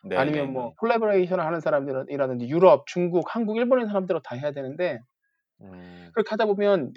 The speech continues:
Speaker 2: 가장 범용적으로, 범용적으로 쓰는 걸 쓸 수밖에 없잖아요. 그쪽에서도 많이 쓰고 저희도 많이 쓰는 걸
Speaker 1: 그쵸.
Speaker 2: 하는데 그게
Speaker 1: 그쵸.
Speaker 2: 가장 편한 게 줌이에요. 그리고,
Speaker 1: 아,
Speaker 2: 예, 가장 편한 게
Speaker 1: 그렇구나.
Speaker 2: 줌이고, 예, 사실 저희가 마이크로소프트를 어차피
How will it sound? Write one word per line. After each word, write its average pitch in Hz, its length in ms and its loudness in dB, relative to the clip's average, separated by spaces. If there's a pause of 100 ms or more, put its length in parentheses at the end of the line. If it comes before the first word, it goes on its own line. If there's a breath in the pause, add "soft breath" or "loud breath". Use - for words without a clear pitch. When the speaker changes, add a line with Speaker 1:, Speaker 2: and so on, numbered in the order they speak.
Speaker 2:
가장 226 320 2
범용적으로, 226 560 2
범용적으로 214 680 2
쓰는 240 280 -4
걸 202 200 -2
쓸 226 140 -10
수밖에 - 300 -8
없잖아요. 127 400 -4
그쪽에서도 151 560 -4
많이 123 180 -2
쓰고 165 240 -4
저희도 131 220 0
많이 117 160 -6
쓰는 135 220 -10
걸 127 100 -6
Speaker 1:
그쵸. 147 120 -4
Speaker 2:
하는데 156 240 -8 (120)
그게 185 340 2
Speaker 1:
그쵸. - 400 -14
Speaker 2:
가장 196 300 -2
편한 226 340 -2
게 185 260 4
줌이에요. 120 600 -6 (1000)
그리고, 156 560 -4
Speaker 1:
아, 98 280 -14
Speaker 2:
예, 127 200 -4 (260)
가장 135 160 -4
편한 156 180 -10
게 139 60 -6
Speaker 1:
그렇구나. - 0 -
Speaker 2:
줌이고, 135 640 0 (760 soft breath)
예, 147 100 4
사실 233 260 4
저희가 196 260 8
마이크로소프트를 196 680 2
어차피 143 640 0